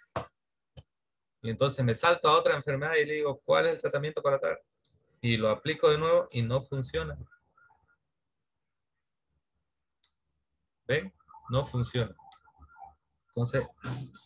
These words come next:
antes de llegar aquí, estudien primero estas cuatro partes. Esta,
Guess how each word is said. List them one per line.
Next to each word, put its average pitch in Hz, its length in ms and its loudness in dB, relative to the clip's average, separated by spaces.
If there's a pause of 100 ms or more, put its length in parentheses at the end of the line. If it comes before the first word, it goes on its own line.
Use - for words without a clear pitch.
(280)
antes 151 360 2
de 160 380 4 (1700)
llegar 131 260 0
aquí, 170 380 -4 (2250)
estudien 135 400 -2
primero 135 480 2 (100)
estas 127 380 -2
cuatro 117 280 2
partes. - 400 -4
Esta, 190 460 0